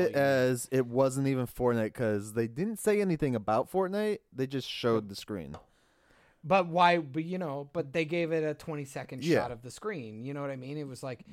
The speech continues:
Speaker 1: the
Speaker 2: could have
Speaker 1: guy was
Speaker 2: been
Speaker 1: in a
Speaker 2: any
Speaker 1: headset.
Speaker 2: game. You guys
Speaker 1: Yeah,
Speaker 2: could have
Speaker 1: he
Speaker 2: just
Speaker 1: was hol-
Speaker 2: left it at any game.
Speaker 1: Exactly. He was holding a headset. He had a headset on, holding a controller.
Speaker 2: Yeah.
Speaker 1: We didn't even need to cut to the screen.
Speaker 2: I mean,
Speaker 1: We got it. He was playing
Speaker 2: honestly,
Speaker 1: video games.
Speaker 2: honestly,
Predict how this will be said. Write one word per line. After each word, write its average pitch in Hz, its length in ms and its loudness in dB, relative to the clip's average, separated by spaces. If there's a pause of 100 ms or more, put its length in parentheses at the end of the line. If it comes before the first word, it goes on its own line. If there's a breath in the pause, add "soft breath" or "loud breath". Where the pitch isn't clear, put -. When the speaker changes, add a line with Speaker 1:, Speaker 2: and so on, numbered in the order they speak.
(180 loud breath)
Speaker 1:
the 156 100 4
Speaker 2:
could - 160 6
have 185 80 8
Speaker 1:
guy 208 40 6
was 202 140 6
Speaker 2:
been - 100 4
Speaker 1:
in 156 60 4
a - 20 6
Speaker 2:
any 175 180 6
Speaker 1:
headset. 147 140 4
Speaker 2:
game. 101 440 0
You 123 100 -4
guys 170 220 4
Speaker 1:
Yeah, 131 80 2
Speaker 2:
could 185 100 2
have 147 80 2
Speaker 1:
he 143 60 2
Speaker 2:
just 139 80 2
Speaker 1:
was - 60 -4
hol- 127 80 4
Speaker 2:
left 127 140 0
it 139 40 4 (120)
at - 40 -4
any 117 200 2
game. 82 340 -6 (360)
Speaker 1:
Exactly. 135 420 -4
He 131 60 -6
was 131 140 -10
holding 196 260 -6
a 165 60 -2
headset. 175 580 -4 (320)
He 156 220 -2
had 185 180 2
a 196 40 0
headset 175 400 -4
on, 156 220 -4
holding 151 380 -8
a 143 80 -8
controller. 135 580 -6
Speaker 2:
Yeah. - 120 -2 (320 soft breath)
Speaker 1:
We 143 100 -4
didn't 170 180 0
even 165 200 -4
need 147 160 -4
to 139 60 -8
cut 135 200 -8
to 123 60 -12
the 113 120 -18
screen. 117 320 -8
Speaker 2:
I 165 40 2
mean, 175 140 4
Speaker 1:
We 165 60 0
got 175 140 4
it. - 40 4
He 220 40 4
was 208 160 2
playing 185 220 6
Speaker 2:
honestly, 165 140 6
Speaker 1:
video 117 220 -6
games. 95 280 -18
Speaker 2:
honestly, 160 680 2